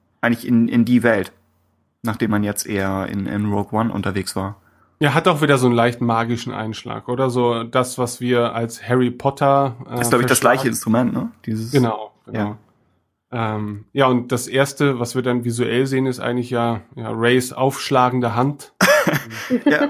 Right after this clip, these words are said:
Speaker 1: wobei der Übergang ist, wir sehen zuerst schwarz, dann Sterne und
Speaker 2: Ah, ja,
Speaker 1: dann
Speaker 2: stimmt.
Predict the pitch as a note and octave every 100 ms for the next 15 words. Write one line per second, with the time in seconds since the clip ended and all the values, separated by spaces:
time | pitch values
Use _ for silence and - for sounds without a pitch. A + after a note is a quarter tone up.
0 | A3+ F3 F3+ G3 A#3 A#3 A3+ F#3 F#3+ -
1 | D#3 E3 D3+ G3 - C#3+ D#3+ - D3 D3
2 | G3 - D#3+ F3+ - D3 D3+ G#3 D#3+ A#3
3 | - - _ _ D3 D3+ E3 F3+ - G3